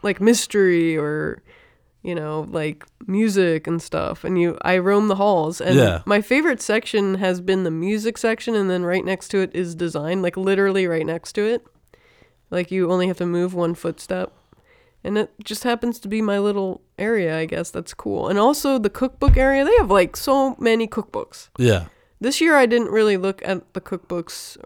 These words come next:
Speaker 1: or at, I guess at this visit, I didn't really look at the cookbooks as much. I kind of glazed over it as I was walking to the bathroom.
Speaker 2: Sure.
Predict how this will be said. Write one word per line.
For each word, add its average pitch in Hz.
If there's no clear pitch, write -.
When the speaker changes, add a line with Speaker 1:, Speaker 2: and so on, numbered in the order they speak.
Speaker 1:
or 175
at, 175
I 180
guess 180
at 175
this 175
visit, 175
I 180
didn't 175
really 170
look 165
at 160
the -
cookbooks -
as 165
much. 165
I 175
kind 175
of 160
glazed 170
over 165
it 175
as 170
I 165
was 156
walking -
to 175
the 156
bathroom. 208
Speaker 2:
Sure. 135